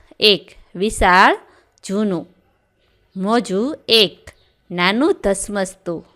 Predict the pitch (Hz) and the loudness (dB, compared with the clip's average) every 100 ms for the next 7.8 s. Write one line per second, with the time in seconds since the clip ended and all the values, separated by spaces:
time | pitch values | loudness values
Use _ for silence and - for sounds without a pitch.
0 | _ _ - 220 196 185 214 392 - - | _ _ -2 2 4 6 6 2 -8 -18
1 | _ _ - 214 196 - _ - _ _ | _ _ -2 2 2 -2 _ -20 _ _
2 | _ _ _ 175 180 196 190 196 294 466 | _ _ _ -6 -4 -2 0 2 2 0
3 | - - 190 185 175 - - _ _ - | -10 -10 -4 -2 -2 -4 -14 _ _ -10
4 | 175 208 196 180 202 277 440 - - 220 | -4 -2 0 0 2 0 -2 -8 -2 0
5 | 202 - _ _ _ - 226 294 302 233 | 0 -6 _ _ _ -4 0 0 0 -2
6 | 220 214 202 190 185 180 165 185 175 165 | -2 0 -2 -2 -6 -6 -6 -4 -4 0
7 | 202 311 415 196 170 175 175 160 | 0 0 -2 -6 -4 -4 -6 -8